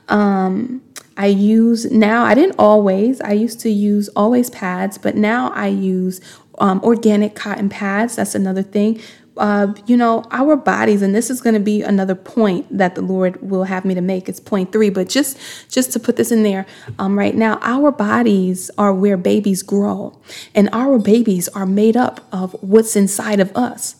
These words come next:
So we have to make sure that we are detoxed so that our babies are not filled up with chemicals. So I remember reading this paper. I don't know if I've ever said it to y'all before. I may have, but, um, they tested a child, uh,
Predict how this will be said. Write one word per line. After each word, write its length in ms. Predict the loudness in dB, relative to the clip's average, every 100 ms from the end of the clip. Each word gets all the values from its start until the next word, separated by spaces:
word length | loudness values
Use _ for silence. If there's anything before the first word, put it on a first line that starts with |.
| -20 -16
So 140 | -2 2
we 100 | 4
have 180 | 2 4
to 80 |
make 200 | 4 4
sure 160 | 0 2
that 200 | 2 2
we 220 | 2 2
are 180 | 2 -4
detoxed 880 | 0 4 4 2 -8 -8 -10 -12 -4
so 140 | 0
that 200 | 2 0 -2
our 260 | -2 2 2
babies 540 | 2 2 2 0 -2 -2
are 100 | 0
not 180 | -2
filled 300 | 0 2 2
up 160 | 0 -2
with 160 | -12 0
chemicals. 640 | 4 4 2 -12 -12 -18 -20 -18
So 140 | -2 0
I 40 |
remember 380 | 4 4 4 4
reading 280 | 2 4 4
this 120 | 2
paper. 320 | 4 4 4
I 100 | 4
don't 160 | 4 4
know 160 | 4
if 140 | 4 2
I've 140 | 2
ever 160 | 2 0
said 180 | 0 0
it 80 | 0
to 120 | -2
y'all 80 | -2
before. 320 | -4 -2 -2
I 40 |
may 200 | 0 -2
have, 280 | -2 -6 -4
but, 280 | -4 -4 -8 -20 -16 -2
um, 260 | 0 2 4
they 200 | 4 4
tested 420 | 2 -2 0 2
a 80 | 2
child, 440 | 0 -4 -2 -2
uh, 220 | -2 -4